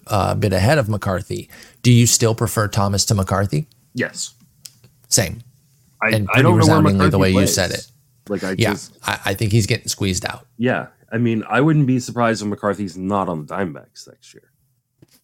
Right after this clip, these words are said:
Speaker 2: Like, they, they
Speaker 1: Agreed.
Speaker 2: try to move him for, you know, a bullpen piece or whatever.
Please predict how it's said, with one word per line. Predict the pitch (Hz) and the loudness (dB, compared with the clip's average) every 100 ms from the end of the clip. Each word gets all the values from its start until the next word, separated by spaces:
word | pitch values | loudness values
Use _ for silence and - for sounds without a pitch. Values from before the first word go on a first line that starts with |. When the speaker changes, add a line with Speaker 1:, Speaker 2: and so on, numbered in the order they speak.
| - | -10
Speaker 2:
Like, | 90 - | -10 -8
they, | 85 85 | -10 -8
they | 80 | -2
Speaker 1:
Agreed. | 113 110 117 - | 0 0 -2 -4
Speaker 2:
try | - 101 | -4 -2
to | 98 | 0
move | 95 92 | -2 -4
him | 92 82 85 | -6 -8 -8
for, | 80 82 82 80 78 | -8 -8 -6 -6 -8
you | 87 85 | -6 -4
know, | 82 | -4
a | 82 | -4
bullpen | 85 87 73 73 - | -6 -8 -8 -14 -16
piece | - - | -20 -14
or | 76 | -12
whatever. | 69 50 50 | -12 -14 -18